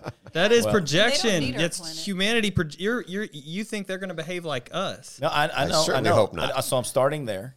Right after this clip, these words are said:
Speaker 2: Okay,
Speaker 4: Mm-hmm.
Speaker 2: so I'm starting there 'cause that's what I know. I like to start with, "Okay, well, I know this," and then work out. And then sometimes you're like, "Well, that's not the same." But, uh, Stephen Hawking did say, uh, he doesn't think that it would be too smart to put a beacon out there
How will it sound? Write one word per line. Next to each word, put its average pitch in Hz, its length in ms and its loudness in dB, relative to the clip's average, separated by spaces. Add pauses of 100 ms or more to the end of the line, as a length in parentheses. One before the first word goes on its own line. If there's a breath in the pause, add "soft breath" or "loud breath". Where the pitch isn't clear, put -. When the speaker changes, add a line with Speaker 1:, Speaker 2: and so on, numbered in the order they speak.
(140)
Speaker 2:
Okay, 95 240 -8
Speaker 4:
Mm-hmm. 98 80 -4
Speaker 2:
so 98 100 -6
I'm 95 60 -8
starting 117 360 -2
there 101 160 -4
'cause 85 140 -16
that's 98 180 -4
what 113 100 -2
I 117 40 0
know. 110 220 -4
I 98 60 -4
like 117 120 -2
to 101 80 -16
start 110 320 -4
with, 98 100 -6
"Okay, 98 320 -6
well, 87 100 -12
I 90 100 -10
know 101 200 -6
this," 92 400 -10
and 87 80 -12
then 90 300 -12
work 98 320 -8
out. 139 140 2
And 120 80 -4
then 107 120 -6
sometimes 131 380 -6
you're 110 100 -4
like, 98 60 -10
"Well, 113 240 -2
that's 104 220 -10
not 113 120 -6
the - 60 -16
same." 101 320 -8 (500 soft breath)
But, 104 220 -2
uh, 107 200 -2
Stephen 135 340 -4
Hawking 113 400 -6
did 107 160 -6
say, 98 380 -8 (720)
uh, 80 360 -14 (300)
he - 280 -12
doesn't 117 320 -6
think 113 240 -8
that 101 180 -10 (240)
it 107 120 -10
would 98 160 -6
be 98 120 -6
too 98 160 -10
smart 95 300 -10
to - 60 -20
put 101 140 -12
a 78 40 -14
beacon 87 380 -14
out 80 200 -16
there 80 280 -14